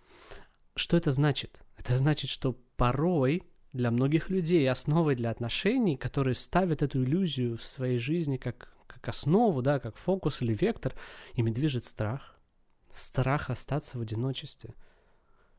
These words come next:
И более того, многие из этих иллюзий строятся на страхе, многие из этих установок строятся на страхе. Если вы вступили в отношения, и так получается, что они длятся всю жизнь, это прекрасно.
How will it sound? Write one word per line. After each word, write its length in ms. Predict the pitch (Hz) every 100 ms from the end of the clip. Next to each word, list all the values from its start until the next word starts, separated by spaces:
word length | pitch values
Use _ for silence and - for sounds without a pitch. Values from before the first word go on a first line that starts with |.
| _ _ _ -
И 60 |
более 260 | 113 123 165
того, 220 | 165 135
многие 500 | 120 123 156 170 143
из 160 | 123 117
этих 260 | 117 -
иллюзий 360 | 120 143 202 123
строятся 500 | - 143 147 135 120
на 80 | 117
страхе, 460 | - 147 147 -
многие 320 | 113 135 139 120
из 100 | 123
этих 240 | 123 -
установок 720 | 131 - 131 160 156 107 -
строятся 480 | - 143 131 113 -
на 100 | 110
страхе. 480 | - - 104 - - _ _ _ _ _ _ _ _ _ _ _ - -
Если 300 | 135 156 147
вы 120 | 143
вступили 440 | 139 - 123 156 147
в 60 |
отношения, 680 | 117 120 113 - 190 120 101 - - _ - -
и 60 | 185
так 260 | 202 -
получается, 880 | 175 151 139 - 190 185 127 - 127
что 240 | - -
они 180 | 117 127
длятся 440 | 120 123 131 - -
всю 180 | -
жизнь, 380 | 110 131 113 104
это 120 | 101 -
прекрасно. 680 | - - 120 95 - 147